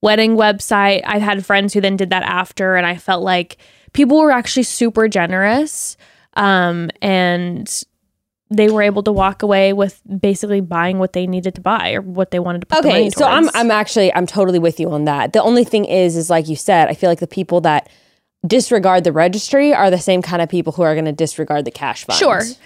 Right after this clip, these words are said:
Speaker 1: I would just rather than have the cash and then be able to be like, because
Speaker 2: And then discern, like you said, when someone buys you two blenders and you don't have to return one, you can just keep the blender from the person who didn't see the registry and then you
Speaker 1: Exactly.
Speaker 2: get the cash from the other person who would have
Speaker 1: E-
Speaker 2: bought you the blender.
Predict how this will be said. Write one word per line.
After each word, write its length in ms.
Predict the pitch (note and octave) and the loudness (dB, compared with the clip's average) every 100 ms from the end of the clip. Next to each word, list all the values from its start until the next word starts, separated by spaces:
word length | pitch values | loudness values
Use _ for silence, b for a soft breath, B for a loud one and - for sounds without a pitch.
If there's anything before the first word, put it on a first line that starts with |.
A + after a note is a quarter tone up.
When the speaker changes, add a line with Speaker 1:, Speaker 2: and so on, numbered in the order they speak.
| b | b
Speaker 1:
I 140 | - D4+ | -2 2
would 100 | E4 | 2
just 140 | D#4 | 2
rather 320 | C4 B3 B3 | 2 2 2
than 140 | A#3 A#3 | 2 0
have 240 | A#3 A3+ | 0 -2
the 80 | G#3 | -4
cash 500 | G3+ G3+ F3+ G#3 A#3+ | -4 -2 -2 -2 -4
and 140 | - A3 | -2 0
then 140 | G#3 | 0
be 160 | G#3 G3+ | 2 2
able 240 | G3 G3+ | 2 0
to 120 | - | -2
be 160 | G#3 G3+ | -2 2
like, 440 | F#3 E3+ D#3+ - b b b b | 2 0 -2 -8 b b b b
because 500 | C#4+ E4+ D#4+ D4 B3+ - _ _ _ _ - | 0 4 4 2 -2 -6 _ _ _ _ -2
Speaker 2:
And 120 | A3 | 0
then 140 | G3+ | 2
discern, 480 | E3+ F3 - F3 D#3 | 0 -4 -2 -2 0
like 160 | D#3 D#3 | -2 -4
you 80 | D#3+ | -2
said, 240 | F3 D3 | 0 0
when 120 | D3+ | -2
someone 240 | D#3 D#3 D#3 | -4 -4 -2
buys 360 | D3 C#3 D3 | 0 0 -2
you 140 | C#3 C#3 | -4 -6
two 240 | - E3 | -6 -6
blenders 640 | C#3+ C3 C#3 D3 C#3+ C#3+ | -4 -4 -4 -4 -4 -4
and 100 | D3 | -6
you 60 | C3 | -8
don't 80 | F#2+ | -8
have 80 | - | -12
to 80 | |
return 280 | D3 D#3 C#3 | -10 -8 -6
one, 140 | C#3+ C3+ | -6 -8
you 60 | |
can 100 | D3 | -10
just 140 | D#3 - | -12 -10
keep 220 | E3+ D#3+ | -10 -6
the 80 | D3+ | -6
blender 320 | C#3 C#3+ C#3+ | -4 -4 -6
from 140 | D3+ | -6
the 80 | C#3+ | -8
person 300 | C3+ D3 D3+ | -6 -8 -6
who 80 | D#3 | -6
didn't 320 | C#3+ C#3+ - _ _ _ | -6 -6 -10 _ _ _
see 200 | - F3 | -8 -4
the 80 | D#3 | -2
registry 340 | D#3+ D#3+ E4 E4 | 0 2 2 2
and 40 | |
then 200 | A4+ A#4 | 2 2
you 60 | - | 0
Speaker 1:
Exactly. 260 | D4 G3 | -2 -2
Speaker 2:
get 120 | - - | -4 -8
the 60 | |
cash 280 | - D3+ D3+ | -6 -6 -6
from 180 | C#3+ C#3+ | -8 -8
the 60 | |
other 180 | D3 C#3+ | -6 -6
person 360 | C#3+ C#3 - - | -6 -8 -8 -8
who 80 | D#3 | -6
would 120 | D3 | -6
have 100 | - | -6
Speaker 1:
E- 20 | |
Speaker 2:
bought 160 | - - | -6 -8
you 80 | - | -10
the 100 | - | -14
blender. 220 | - | -14